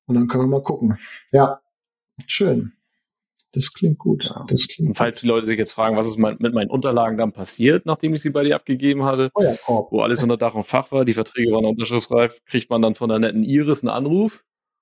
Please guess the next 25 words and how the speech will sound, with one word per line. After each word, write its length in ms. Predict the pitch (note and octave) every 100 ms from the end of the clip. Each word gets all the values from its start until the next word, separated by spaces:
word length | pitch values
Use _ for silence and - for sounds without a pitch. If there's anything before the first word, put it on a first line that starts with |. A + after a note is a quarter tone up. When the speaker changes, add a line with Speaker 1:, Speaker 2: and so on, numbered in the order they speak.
| _
Speaker 1:
<laughs> 240 | - - -
Speaker 2:
Auch 180 | A2
hier 140 | - B2
nochmal 220 | B2 A#2
liebe 240 | A2+ A2+ G#2
Grüße. 480 | G2+ C3 C3+ E3+
Das 180 | D#3+ A2
war 80 | -
äußerst 460 | A2 C3 - A2+ -
charmant, 440 | A2 G2+ A#2 D3
dieses 200 | E3 D#3+
Telefonat. 640 | F3 E3 D#3+ D#3+ D#3+ E3 - - _
„Ja, 120 | A2+
Mensch, 260 | C3 D3+ C3+
Jan, 220 | D3 D#3+
ich 100 | E3
wollte 240 | C#3+ D#3 D3+
die 100 | D3
mal 100 | B2+
rumbringen. 520 | A2 C#3 D#3+ D#3+ C#3
Wann 140 | C3+
hast 240 | C#3 C#3 -
du 60 |
denn 40 | C3
Zeit?“ 520 | - G#2 - -